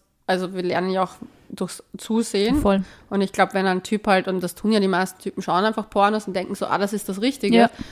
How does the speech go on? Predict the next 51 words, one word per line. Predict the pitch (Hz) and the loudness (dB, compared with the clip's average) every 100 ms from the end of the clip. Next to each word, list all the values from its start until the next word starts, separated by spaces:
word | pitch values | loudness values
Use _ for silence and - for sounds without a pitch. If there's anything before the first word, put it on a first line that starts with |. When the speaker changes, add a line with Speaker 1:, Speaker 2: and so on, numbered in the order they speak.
| - | -8
Speaker 1:
Und | - 214 | -2 2
dann | 226 | 2
sagt | 220 196 - | 4 2 2
halt | 240 - | -2 0
auch | 196 - - | -2 -2 -6
vor | 202 | 0
allem | - 185 180 | 2 2 2
junge | 202 277 196 | 4 4 4
Frauen, | - 143 135 185 190 | 0 0 0 0 -4
also | 180 | -6
ich | 170 | -8
meine, | 139 | -10
das | 170 - _ - - | -10 -18 _ -20 -10
nehme | 180 180 | -4 -4
ich | 175 | -2
da | 180 | -4
überhaupt | 175 170 | -4 -6
nicht | 170 - | -6 2
raus, | 196 226 - - | 2 2 -6 -2
sagen | - 185 | 2 6
ja | 269 | 6
dann | 190 196 | 6 2
auch | 175 | 2
nicht, | 202 190 - | 0 -2 -2
dass | 175 | -4
es | 180 | -2
nicht | 180 - | -4 -4
passt. | - 160 147 - | -4 -2 0 6
Speaker 2:
Ja. | 240 - - | 6 6 -2
Speaker 1:
Du | - | -4
sagst | 214 240 | -2 0
ja | 247 | 2
nicht | 208 - | 0 2
einem | 208 | 0
Typen, | - 208 220 208 | 0 -2 0 2
der | 180 202 196 - 202 _ _ _ _ _ | 4 4 4 -4 -12 _ _ _ _ _
das | 202 196 196 | 0 2 0
macht, | 175 185 - | 0 0 -2
so, | 214 - - - - - _ | -6 -8 -20 -20 -20 -20 _
„Na, | 403 427 427 | 8 10 8
das | 403 | 6
gefällt | - 311 202 | 4 4 4
mir | |
nicht.“ | 196 175 - - | -2 -2 -8 0
Speaker 2:
Das | 240 | 4
ist | 247 - | 4 2
echt | 208 - | 0 0
erst | 233 - - | 0 0 6
Kind | 277 285 | 8 10
im | 269 | 8
Alter | 226 247 202 202 | 6 2 2 2